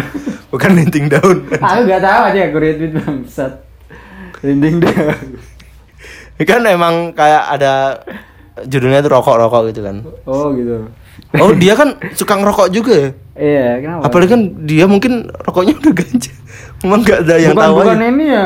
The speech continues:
Speaker 2: bukan tembakau lagi
Speaker 1: Bukan.
Speaker 2: ya?
Speaker 1: Nggak ada yang
Speaker 2: Waduh.
Speaker 1: tahu kan.
Speaker 2: Tolong, kayak gimana ini bahaya-bahaya merokok di-, bisa dimasukin apapun ya rokoknya.
Speaker 1: Karena kan nggak kelihatan kan.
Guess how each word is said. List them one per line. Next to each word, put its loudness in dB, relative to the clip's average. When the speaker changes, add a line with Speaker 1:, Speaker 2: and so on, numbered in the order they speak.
Speaker 2:
bukan -2
tembakau 2
lagi 2
Speaker 1:
Bukan. 4
Speaker 2:
ya? -2
Speaker 1:
Nggak 0
ada 6
yang 4
Speaker 2:
Waduh. 4
Speaker 1:
tahu 4
kan. 4
Speaker 2:
Tolong, 0
kayak -10
gimana -6
ini 2
bahaya-bahaya 0
merokok 0
di-, 0
bisa -2
dimasukin -2
apapun -2
ya -8
rokoknya. -6
Speaker 1:
Karena -2
kan 0
nggak 2
kelihatan 0
kan. -6